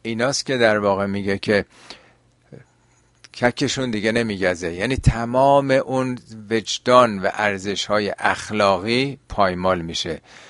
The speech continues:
«فهنالک تذل الابرار»، در این شرایط که نیک-، نیکان، نیکان، ابرار ذلیل می‌شن، تو زندان می‌افتن، شکنجه می‌بینن، محروم می‌شن،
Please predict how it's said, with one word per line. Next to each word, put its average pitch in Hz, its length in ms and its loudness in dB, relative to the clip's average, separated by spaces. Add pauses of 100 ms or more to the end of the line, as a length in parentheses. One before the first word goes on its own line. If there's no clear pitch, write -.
(320)
«فهنالک 107 1080 2
تذل 117 680 0
الابرار»، 104 1080 4 (420)
در 107 280 4
این 151 200 -2
شرایط 135 760 2
که 156 160 0
نیک-، 123 440 -4
نیکان، 117 960 0
نیکان، 127 680 2 (120)
ابرار 117 560 2 (560)
ذلیل 131 480 0
می‌شن، 113 500 -2
تو 135 120 -4
زندان 120 500 0
می‌افتن، 107 540 -2
شکنجه 117 640 -4
می‌بینن، 120 600 -2
محروم 107 560 -2
می‌شن، 117 520 -2